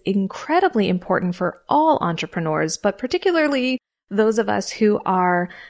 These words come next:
stepping into this leadership role, we have to be clear about our values, our vision, and our mission. So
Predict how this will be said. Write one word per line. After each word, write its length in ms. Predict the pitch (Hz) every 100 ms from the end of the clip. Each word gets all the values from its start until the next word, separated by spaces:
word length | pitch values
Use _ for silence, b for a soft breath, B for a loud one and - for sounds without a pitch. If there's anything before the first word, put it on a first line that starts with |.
| B B _
stepping 440 | - - 208 220 202
into 220 | 196 190
this 180 | 180 180
leadership 500 | 185 180 175 175 175
role, 560 | 214 285 196 - 220 B B -
we 200 | 226 240
have 420 | - 330 403 -
to 80 | 359
be 100 | 254
clear 480 | - 202 175 160 -
about 360 | 170 160 151 -
our 240 | 165 165
values, 800 | 175 180 214 226 247 247 247 - b b 196
our 180 | 190
vision, 580 | 180 175 175 170 165 175 - _
and 120 | - 175
our 220 | 170 170
mission. 500 | 170 165 - 208 214 _ _ _ _ _ _
So 540 | - 226 202 196 190